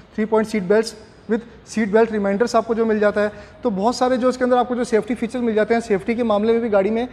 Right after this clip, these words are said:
किसी प्रकार की कोई भी कमी होने वाली नहीं है। अब बात कर लेते हैं इंजन की, एक बार बोनेट खोल लेते हैं, फिर हम इसके इंजन की बात कर लेते हैं।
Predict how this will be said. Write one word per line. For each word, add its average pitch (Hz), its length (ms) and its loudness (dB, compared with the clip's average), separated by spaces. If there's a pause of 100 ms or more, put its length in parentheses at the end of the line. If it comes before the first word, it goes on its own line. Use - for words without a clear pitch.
(260)
किसी 226 200 -4
प्रकार 214 280 2
की 233 140 0
कोई 214 240 2
भी 220 140 -2
कमी 214 400 -2
होने 196 200 -4
वाली 202 300 0 (360)
नहीं 208 240 4
है। 180 140 -2 (220)
अब 214 80 2
बात 208 240 2
कर 233 100 0
लेते 226 200 2
हैं 240 100 0
इंजन 214 280 -2
की, 240 120 -6
एक 233 180 0
बार 220 100 2
बोनेट 196 280 0
खोल 208 120 2
लेते 214 140 2
हैं, 226 80 0
फिर 233 80 2
हम 208 80 0
इसके 202 180 -4
इंजन 196 220 0
की 220 160 -2
बात 196 220 2
कर 196 80 0
लेते 185 180 -2
हैं। 226 120 -2